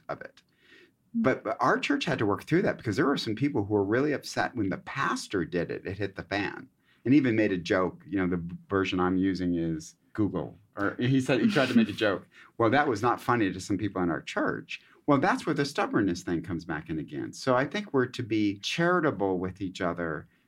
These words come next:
Speaker 1: to understand what is the, really the main point that we need to get at, not,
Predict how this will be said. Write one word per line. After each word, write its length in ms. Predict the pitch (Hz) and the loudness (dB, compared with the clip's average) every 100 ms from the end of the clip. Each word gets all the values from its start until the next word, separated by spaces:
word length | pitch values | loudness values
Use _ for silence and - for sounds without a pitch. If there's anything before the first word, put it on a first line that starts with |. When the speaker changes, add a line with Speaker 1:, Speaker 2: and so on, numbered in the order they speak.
| _ | _
Speaker 1:
to 180 | - - | -4 0
understand 680 | 131 135 127 - 120 110 104 92 | 2 2 2 0 0 2 0 0
what 120 | 143 | 0
is 160 | 147 123 | 0 0
the, 100 | 104 | -2
really 500 | 101 113 151 170 123 | 0 0 2 2 0
the 120 | 101 | 0
main 680 | 101 107 120 120 113 110 110 _ | 0 0 0 -2 -4 -6 -10 _
point 600 | - - 151 85 80 - _ _ _ _ | -14 -2 0 0 -2 -10 _ _ _ _
that 100 | 107 | 0
we 100 | 104 | 2
need 160 | 113 113 | 2 0
to 80 | 101 | -2
get 260 | 104 123 | 0 0
at, 320 | 113 98 - 117 | 0 -2 -4 -4
not, 640 | 107 107 117 98 - | 0 2 2 -2 -10